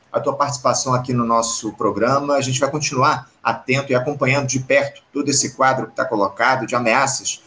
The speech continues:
do presidente da Câmara e a gente conta, continua contando com vocês aí do Fonas-, do fonasef pra acompanhar essa situação aí em relação ao serviço público no nosso país. Todas essas ameaças estão colocadas pelo presidente da Câmara. Obrigado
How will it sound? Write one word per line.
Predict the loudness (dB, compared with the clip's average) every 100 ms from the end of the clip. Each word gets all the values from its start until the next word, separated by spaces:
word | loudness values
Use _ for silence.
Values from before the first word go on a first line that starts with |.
| -20 -2
do | -2
presidente | 0 0 0 0
da | 0
Câmara | 2 2 4 4
e | 4
a | 2
gente | -2
conta, | -2 -4 -4
continua | -8 -6 -4
contando | -4 -2 -4 -4
com | -6
vocês | -2 0 0 0
aí | 0 0 -6 _ _
do | -4
Fonas-, | 0 0 0 -2
do | 0 0
fonasef | -2 -4 -2 -2 -4
pra | -2 -2 -2 -8 -6
acompanhar | -4 -2 0 2 2 0 -8 -14 0
essa | 2 2 2 2 2
situação | 0 0 -2 0 0
aí | 0 -2 -6 _ -2
em |
relação | 2 2 2 2 2
ao | 2
serviço | 0 0 0 0 0
público | -2 -2 -10 -6
no | -2
nosso | -2 -2
país. | -2 -4
Todas | -2 -2 0
essas | -2 -2 -2 -2
ameaças | -2 0 2 2 0 -4
estão | -6 -6
colocadas | -2 -4 0 0 0 -2
pelo | -2 -4 -4 -4
presidente | -6 -6 -4
da | -4
Câmara. | -4 -4 -2
Obrigado | 0 2 2 2 -2